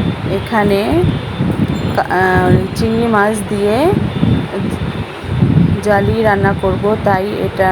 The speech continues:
পেঁয়াজ কুচি দিয়ে এখানে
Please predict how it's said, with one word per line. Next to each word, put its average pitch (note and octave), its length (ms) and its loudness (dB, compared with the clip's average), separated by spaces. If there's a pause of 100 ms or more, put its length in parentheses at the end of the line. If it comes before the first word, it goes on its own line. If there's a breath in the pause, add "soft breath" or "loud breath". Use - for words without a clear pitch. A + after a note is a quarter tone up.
(580)
পেঁয়াজ G#3+ 440 4
কুচি - 520 2 (840)
দিয়ে G3+ 260 2 (100)
এখানে G3+ 340 2